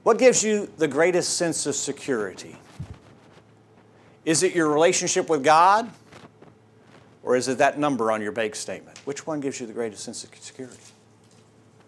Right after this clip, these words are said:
Let me ask you this. What are you sacrificing the most for?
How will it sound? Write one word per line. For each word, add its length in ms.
Let 40
me 80
ask 180
you 60
this. 280
What 100
are 60
you 100
sacrificing 920
the 60
most 280
for? 320